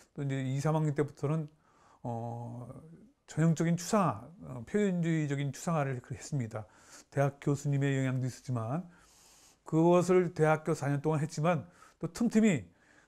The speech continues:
그 당시 이제 조류인 그 뭐 극사실이라든가 미니멀 이런 쪽도 뭐 이렇게 맛보기로 했습니다.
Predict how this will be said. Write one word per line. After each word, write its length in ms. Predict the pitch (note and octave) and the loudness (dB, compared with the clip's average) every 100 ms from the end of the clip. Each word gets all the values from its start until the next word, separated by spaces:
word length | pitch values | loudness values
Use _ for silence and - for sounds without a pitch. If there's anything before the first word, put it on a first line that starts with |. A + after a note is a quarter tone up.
| - | -10
그 100 | C3+ | 2
당시 380 | E3 D#3+ - E3 | 2 2 0 -2
이제 720 | D3+ D3 C#3 C3 B2+ B2 A#2+ A#2+ - | 0 0 -2 -4 -4 -6 -8 -12 -4
조류인 680 | D3 D3+ D3 C#3 D3+ C#3+ | 2 4 4 2 2 0
그 140 | - A#2+ | -2 -2
뭐 680 | A#2 A2 A2 A2+ A2+ A#2 A#2 | -4 -6 -8 -12 -14 -14 -12
극사실이라든가 1040 | C3 - D3 C3+ C3 A#2+ B2 A2+ A2+ D#3 - - - | -4 0 0 2 0 0 -4 -4 -6 -8 -12 -20 -4
미니멀 580 | C#3 C#3 C#3 C3+ A#2 - - - - - | 0 4 4 4 2 -6 -20 -20 -8 -2
이런 140 | D3 | 0
쪽도 300 | C#3+ - E3+ | 0 0 0
뭐 140 | D3+ | 2
이렇게 320 | D3 C3+ C#3+ D#3 | 0 2 4 4
맛보기로 640 | C3+ B2+ E3 D3 C#3+ D3+ | 0 0 2 2 2 -2
했습니다. 560 | B2+ - C3 A2 G#2 | -4 -6 -6 -6 -14